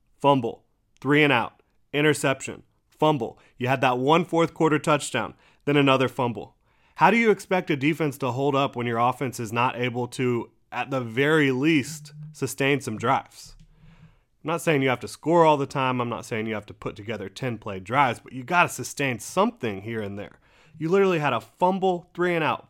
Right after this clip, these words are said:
fumble, three and out, interception, fumble, touchdown. Again, only touchdown after they went up fourteen nothing. And then another fumble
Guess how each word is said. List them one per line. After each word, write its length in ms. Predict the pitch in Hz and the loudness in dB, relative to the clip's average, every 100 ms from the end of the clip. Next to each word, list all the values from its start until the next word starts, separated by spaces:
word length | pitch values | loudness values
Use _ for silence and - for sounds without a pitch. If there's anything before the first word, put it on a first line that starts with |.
| - | 0
fumble, 380 | 185 139 98 - | 0 0 -6 -6
three 180 | 170 170 | -2 0
and 80 | 160 | 0
out, 220 | 131 - - | 0 -2 -2
interception, 600 | 175 170 175 151 117 98 | 0 0 -2 -4 -6 -6
fumble, 400 | - 165 131 - _ | -2 0 -2 -8 _
touchdown. 600 | - 165 - - 117 85 _ _ _ - | -6 -6 -4 -4 -4 -4 _ _ _ -8
Again, 300 | 139 123 - _ | -4 -4 -6 _
only 200 | 120 135 | -4 -4
touchdown 540 | 135 143 - 123 110 - _ - | -2 -4 -4 -4 -6 -8 _ -6
after 220 | 120 135 | -4 -2
they 100 | 131 | -2
went 160 | 123 123 | 0 0
up 140 | 117 | -2
fourteen 320 | 135 113 127 | -6 -6 -6
nothing. 300 | 123 120 95 - | -6 -6 -8 -10
And 160 | 160 147 | -4 -2
then 120 | 160 | 0
another 280 | 160 156 156 | 0 0 -2
fumble 520 | - 170 143 - | -2 -4 -4 -10